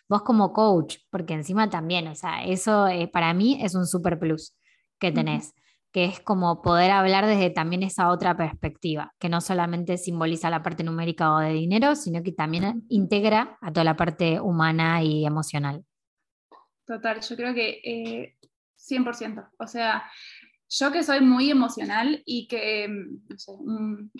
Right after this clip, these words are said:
Speaker 2: altibajo todo el tiempo, paso de, de la risa al llanto, eh, creo que en el dinero las emociones afectan un montón. Y, por ejemplo, si yo quiero vender un servicio y te digo, "No, Juli, el servicio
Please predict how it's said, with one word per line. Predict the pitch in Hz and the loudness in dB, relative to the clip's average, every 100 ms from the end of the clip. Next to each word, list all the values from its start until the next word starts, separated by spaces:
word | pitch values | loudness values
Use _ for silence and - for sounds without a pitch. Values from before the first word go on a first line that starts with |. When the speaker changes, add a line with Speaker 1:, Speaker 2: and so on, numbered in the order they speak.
| - | -4
Speaker 2:
altibajo | 240 220 254 226 247 277 | -4 0 0 2 2 0
todo | 262 | 0
el | 254 | 0
tiempo, | 233 240 247 285 302 247 | 2 2 2 0 -2 -2
paso | 240 240 | -6 -4
de, | 233 208 208 - | -4 -4 -8 -10
de | 226 220 | -6 -2
la | 220 | -2
risa | 220 240 | -2 -2
al | 240 | -4
llanto, | 240 247 294 - - - _ _ _ | 0 0 0 -12 -20 -20 _ _ _
eh, | 254 247 233 226 226 | 0 2 2 0 -2
creo | 262 277 | -2 -2
que | 277 | -2
en | - 226 | -4 -4
el | 226 | -4
dinero | 220 226 233 269 | -6 -4 -4 -2
las | 262 | -4
emociones | 233 226 233 254 - | -6 -8 -6 -6 -8
afectan | - 233 233 | -12 -10 -6
un | 226 | -4
montón. | 226 226 214 208 _ _ _ _ _ _ - | -4 -6 -8 -12 _ _ _ _ _ _ -4
Y, | 233 220 220 214 | -2 -2 -4 -6
por | 220 214 | -6 -6
ejemplo, | 226 226 233 | -6 -8 -8
si | 220 | -8
yo | 233 | -6
quiero | 240 240 | 0 0
vender | 226 233 | 0 0
un | 254 | 2
servicio | 247 247 254 254 | 0 -2 -2 -4
y | 247 | -8
te | |
digo, | 240 240 | -8 -2
"No, | 262 269 | -2 -2
Juli, | 262 254 254 | -2 -4 -4
el | 240 | -6
servicio | 233 240 240 247 | -6 -6 -4 -6